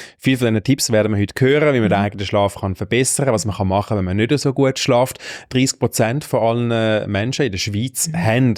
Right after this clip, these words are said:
Speaker 1: Schlafprobleme. Das
Speaker 2: Mhm.
Speaker 1: ist dann eine Spannweite, aber es sind doch etwa ein Drittel von der
Speaker 2: Mhm.
Speaker 1: Leute, die da, äh, nicht so gut unterwegs sind
Speaker 2: Mhm.
Speaker 1: mit dem Schlaf.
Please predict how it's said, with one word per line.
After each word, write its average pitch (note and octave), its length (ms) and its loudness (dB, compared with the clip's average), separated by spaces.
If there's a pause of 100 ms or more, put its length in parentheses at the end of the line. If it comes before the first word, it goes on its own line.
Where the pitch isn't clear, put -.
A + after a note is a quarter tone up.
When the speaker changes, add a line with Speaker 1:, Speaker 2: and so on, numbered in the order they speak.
(300)
Speaker 1:
Schlafprobleme. G#2+ 1080 0
Das - 120 0
Speaker 2:
Mhm. F3 60 0
Speaker 1:
ist G#3 80 -2
dann E2+ 100 -6
eine - 160 -12
Spannweite, C#3+ 640 -4
aber A2+ 40 -2
es G#2+ 80 -8
sind G#2 160 -4
doch B2 100 -4
etwa A#2 260 -2
ein G2+ 200 -4
Drittel A#2+ 400 -2
von G2+ 140 0
der F#2 100 0
Speaker 2:
Mhm. G2 60 2
Speaker 1:
Leute, D3 200 -2
die A2 60 -2
da, G#2+ 480 0
äh, F#2 60 -8
nicht A2 440 0
so G#2+ 160 -2
gut A2+ 260 -2
unterwegs G2+ 380 0
sind C3+ 60 2
Speaker 2:
Mhm. C3+ 60 0
Speaker 1:
mit - 100 -10
dem C#3 40 -12
Schlaf. C3+ 320 0